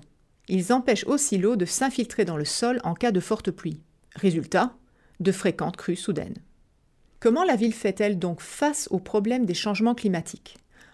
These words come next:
En fait, Athènes se lance dans une série de projets innovants d'adaptation aux effets des changements climatiques financés par le mécanisme de financement du capital naturel. Il s'agit d'un programme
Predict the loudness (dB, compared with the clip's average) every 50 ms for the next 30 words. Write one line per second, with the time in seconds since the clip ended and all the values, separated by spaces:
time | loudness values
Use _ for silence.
0 | -8 -2 -2 -2 0 0 0 0 0 -2 -8 -18 -20 -20 -20 -20 -20 _ -4 -2
1 | -2 -2 0 0 0 0 0 2 2 4 4 4 2 2 0 0 0 2 2 0
2 | 2 0 0 0 0 2 2 2 2 0 0 0 0 0 2 2 0 0 0 0
3 | 2 2 4 4 2 2 2 2 2 2 2 2 0 -2 -2 0 -2 -2 -2 -2
4 | -2 0 0 0 0 -2 -2 -2 -2 -2 -2 -2 -2 0 0 0 0 -2 -2 0
5 | 0 0 0 -2 -2 -4 -4 -4 -4 -6 -6 -6 -8 -8 -10 -20 -20 -20 -20 -20
6 | -20 -10 -4 0 2 4 4 4 4 2 0 0 0 0 0 2 4 4 4 4
7 | 4 4 4 4 4 4 4 4 4 2 2 2 -2 -4 -4 0 0 2 2 2
8 | 0 0 0 0 2 2 0 0 -2 -2 -2 -2 -4 -2 -2 -2 0 0 -4 -6
9 | -6 -8 -10 -10 -10 -12 -12 -14 -18 _ _ _ _ _ -20 -20 -20 -20 -12 -6
10 | -4 -2 0 2 4 4 4 4 2 2 2 2 0 -2 -2 2 2 2 2 2
11 | 0 -2 -2 -2 -4 -6